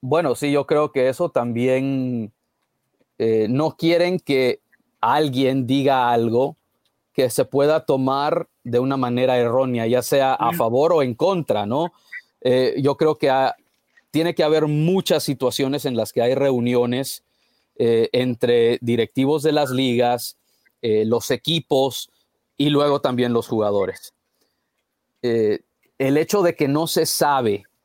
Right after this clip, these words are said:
Speaker 1: qué es lo que va a pasar es porque yo creo que en este momento ni las ligas están de acuerdo. Por ejemplo, el, el entrenador de los, de los Lakers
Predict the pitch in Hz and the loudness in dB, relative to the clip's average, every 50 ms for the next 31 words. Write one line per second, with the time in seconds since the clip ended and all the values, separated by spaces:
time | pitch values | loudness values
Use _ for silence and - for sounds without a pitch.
0 | _ _ _ _ _ _ - 160 160 160 123 175 170 - 160 131 135 135 - 147 | _ _ _ _ _ _ -2 0 0 0 0 -2 -2 0 0 0 0 0 0 -2
1 | 147 - - 147 143 165 190 185 _ _ _ _ _ _ _ _ - 156 147 - | -4 0 0 0 0 0 -2 -4 _ _ _ _ _ _ _ _ -4 -4 -2 -2
2 | 196 170 - 165 160 175 165 - 202 214 214 - 240 - - 151 139 147 175 - | -4 -2 0 0 0 0 0 2 0 0 2 0 -2 0 0 -2 0 0 -2 -2
3 | - 214 190 175 160 170 165 - 196 185 175 165 151 139 131 123 110 127 131 151 | -2 -2 0 0 -2 -2 -2 -2 -2 0 0 0 0 2 0 0 0 -2 -2 -2
4 | 196 190 190 160 - 135 - - 143 135 139 135 139 - - 160 160 147 135 120 | 0 0 -2 -2 -2 -4 -4 -2 -2 -2 0 -2 -2 -2 0 0 2 2 0 0
5 | - 143 143 147 - 190 196 202 160 165 143 - - 143 135 131 - 139 127 131 | 0 0 0 0 0 0 -2 0 0 0 0 2 2 0 0 0 0 0 0 0
6 | 127 131 127 127 139 131 120 - 147 143 139 139 143 165 185 202 208 202 - _ | 0 0 0 0 -2 0 0 0 0 2 2 2 2 2 2 0 0 -2 -6 _
7 | _ _ _ _ _ _ _ _ _ - - 147 147 139 135 135 127 - - - | _ _ _ _ _ _ _ _ _ -4 -2 0 2 4 2 2 0 -2 -4 -8
8 | - - - 143 143 147 143 139 - 160 190 214 - - 165 156 156 143 - - | -8 -6 -4 -2 0 0 0 0 0 0 0 0 0 0 -2 -2 -2 -2 -6 -12